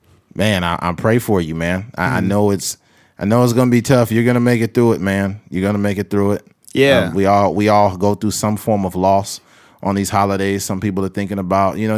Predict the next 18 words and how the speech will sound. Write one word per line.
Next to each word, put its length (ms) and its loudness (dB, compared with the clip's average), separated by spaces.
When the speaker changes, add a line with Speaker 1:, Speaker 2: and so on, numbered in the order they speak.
Speaker 1:
we 100 -2
just, 260 -4
like 80 0
you 60 -4
just 120 -6
mentioned, 340 -2
uh, 120 2
Vicente 400 -2
Fernandez. 480 -2
It's 460 -2
literally 440 2
December. 640 -6
Speaker 2:
Mm-hmm. 380 -2
Speaker 1:
You 60 -6
know, 140 -2
this 200 -6
is 100 -8
Christmas. 580 -8